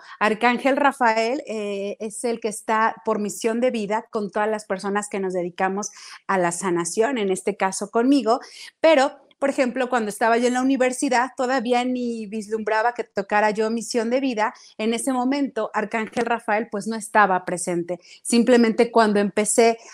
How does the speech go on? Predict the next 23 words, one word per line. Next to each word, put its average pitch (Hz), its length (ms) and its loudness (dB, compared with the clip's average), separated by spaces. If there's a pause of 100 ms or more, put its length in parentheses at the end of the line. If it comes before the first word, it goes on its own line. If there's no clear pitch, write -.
(140)
a, 202 340 6
a 214 200 -6
tocar 226 500 2
estos 226 380 -8
temas 214 340 -6
de 196 100 -10
sanación, 202 640 -8
que 214 180 -2
él 220 100 0
dijo, 214 280 -6
"Ya 208 380 0
es 240 140 -6
momento 233 500 -4
de 208 140 -4
que 202 100 -6
tu 208 160 -4
alma 220 320 0 (320)
empiece 233 640 2
a 214 140 -4
perfilarse 214 600 0
por 196 180 -4
ese 202 220 -6
camino", 202 460 -2